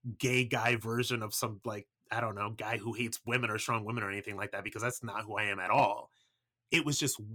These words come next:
weird to me that a real person was eliminated and an entirely new <laughs> character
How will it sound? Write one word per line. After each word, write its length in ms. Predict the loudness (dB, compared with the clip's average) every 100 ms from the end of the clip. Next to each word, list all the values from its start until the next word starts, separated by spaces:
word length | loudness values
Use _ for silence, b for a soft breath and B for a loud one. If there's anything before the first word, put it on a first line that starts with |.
| -2
weird 440 | 4 4 4 0
to 160 | -2 -4
me 380 | -6 -12 -16 -20 _ _ _ _ _
that 340 | 2 6 6 4 0
a 100 | 0
real 380 | 4 4 6
person 380 | 4 2 0 0
was 140 | 0 -2
eliminated 800 | -2 0 2 0 0 -4 -6 -2
and 140 | -2
an 100 | 0
entirely 600 | -2 -2 2 2 2 0
new 200 | 2 0 -2
<laughs> 100 | 0
character 640 | 4 4 2 -2 0 0